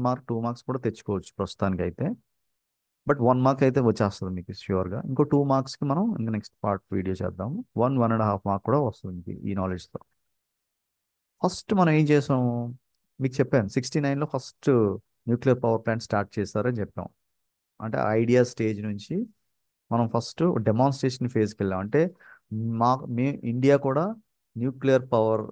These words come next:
ఆ, తో ఎలక్ట్రిసిటీ జన్-, elec-, న్యూక్లియర్ ఎనర్జీ తోటి ఎలక్ట్రిసిటీ జనరేట్ చేయగలదని ఫస్ట్ పవర్ ప్లాంట్ పెట్టుకున్నాం మనం. దాన్ని డెమాన్‌స్ట్రేషన్ ఫేజ్ అంటాం. ఇండియా demonstrated that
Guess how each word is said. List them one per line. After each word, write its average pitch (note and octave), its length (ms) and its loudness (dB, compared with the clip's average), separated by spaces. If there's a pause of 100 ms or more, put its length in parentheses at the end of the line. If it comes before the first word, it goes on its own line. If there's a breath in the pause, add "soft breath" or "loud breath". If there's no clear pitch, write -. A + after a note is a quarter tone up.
(440)
ఆ, A2 80 -10 (120)
తో F3 340 4
ఎలక్ట్రిసిటీ A#2 500 -4
జన్-, G2+ 300 -4 (240)
elec-, B2+ 160 0
న్యూక్లియర్ B2+ 360 4
ఎనర్జీ A2+ 320 -2
తోటి A2 320 -2
ఎలక్ట్రిసిటీ A2+ 500 -4
జనరేట్ G2 520 -2
చేయగలదని G2 440 -2
ఫస్ట్ - 400 -4
పవర్ A2+ 300 2
ప్లాంట్ A2 220 0
పెట్టుకున్నాం G2 400 -4
మనం. F#2 120 -10 (240)
దాన్ని B2+ 240 2
డెమాన్‌స్ట్రేషన్ A#2+ 720 0
ఫేజ్ G2 180 0
అంటాం. F2+ 300 -6 (120)
ఇండియా G#2+ 240 4
demonstrated A2+ 760 0
that C#3 260 -2